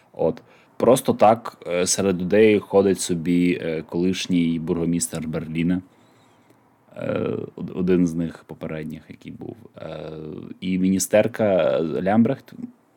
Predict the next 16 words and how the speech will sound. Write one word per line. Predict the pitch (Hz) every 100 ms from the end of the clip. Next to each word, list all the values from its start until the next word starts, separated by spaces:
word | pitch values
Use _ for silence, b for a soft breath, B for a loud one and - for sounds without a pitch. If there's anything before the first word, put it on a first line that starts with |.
| _ _
Це | - 104 101 -
взагалі | 98 101 110 123 147 -
ми | 104 110
вже | 101 101
планували | 98 104 101 101 101 98 92 -
виходити | 87 90 - 135 147 127
назовні, | 113 135 170 120
бо | 98
ми | 95 95 95
тоді | 92 90 92
слухали, | - 95 92 87 80 B B B
був | - 90
виступ | 90 95 - 90 85 87 82 80 -
українського, | - 92 90 82 - 82 90 - - - _ -
українського | - 101 95 - 90
джаз-гурту, | 87 82 90 170 202 226